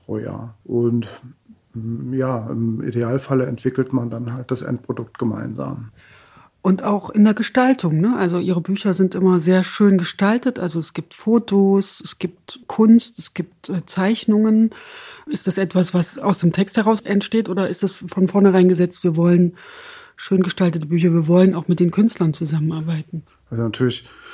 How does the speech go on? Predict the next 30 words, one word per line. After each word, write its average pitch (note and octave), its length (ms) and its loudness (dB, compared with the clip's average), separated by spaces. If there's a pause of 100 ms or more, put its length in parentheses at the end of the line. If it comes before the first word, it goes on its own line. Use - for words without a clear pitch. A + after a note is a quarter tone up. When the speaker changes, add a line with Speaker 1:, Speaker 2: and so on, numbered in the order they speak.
(220)
Speaker 1:
spielt C3 160 2
die B2 60 0
Gestaltung A#2+ 500 -4
eine A2+ 120 -4
herausragende A#2+ 540 -6
Rolle C3 480 -6 (100)
bei A#2+ 160 -6
den A#2+ 240 -4
Sachen. C3+ 480 -6 (180)
Auch - 180 -6
das C#3 220 0
hat D3 160 -2
sich, - 320 -10 (240)
äh, A2+ 300 -8
entwickelt. A#2 640 -6
Wir, A#2 260 -10 (340)
also A#2+ 200 -6
in B2 100 2
dieser A#2+ 180 -4
Skizzenbuchreihe, C3 760 -4
also A#2+ 220 -8
wir A#2 80 -4
haben A#2+ 100 -2
jetzt A#2+ 140 -8
viel B2+ 160 -2
über A#2+ 120 -2
diese A#2 220 -8
künstlerischen C3 540 -8
Sachen C3+ 300 -2
geredet. B2+ 460 -4